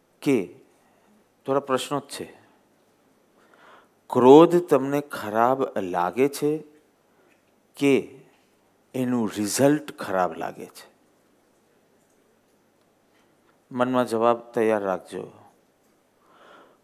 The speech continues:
ક્રોધ જ તમને નથી ગમતું કે પછી ક્રોધનું જે પરિણામ આવે વ્યવહારિક દ્રષ્ટિએ અને કર્મની દ્રષ્ટિએ, એટલે ભવિષ્યમાં એનું જે ફળ આવવાનું હોય તે,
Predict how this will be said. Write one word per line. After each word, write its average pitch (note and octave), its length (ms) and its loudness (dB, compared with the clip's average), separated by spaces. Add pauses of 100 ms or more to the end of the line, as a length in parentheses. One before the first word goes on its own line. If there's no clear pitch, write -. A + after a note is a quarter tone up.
(280)
ક્રોધ D#3 500 8
જ F#3 60 10
તમને F3 400 4
નથી F3 260 0
ગમતું F3 640 0 (920)
કે D3 80 -2
પછી C#3+ 260 0
ક્રોધનું C3 540 0
જે C#3 140 2
પરિણામ C#3 680 -2
આવે G2+ 300 0 (100)
વ્યવહારિક B2 720 -2 (640)
દ્રષ્ટિએ C#3+ 520 -6
અને B2+ 260 -6
કર્મની C#3 520 2
દ્રષ્ટિએ, F#2 560 -10 (1080)
એટલે A#2 120 2
ભવિષ્યમાં A#2 540 -2
એનું A#2 160 -4
જે A2+ 100 -4
ફળ A2+ 260 -2
આવવાનું A#2+ 420 0
હોય G#2+ 100 -6
તે, D3 420 -4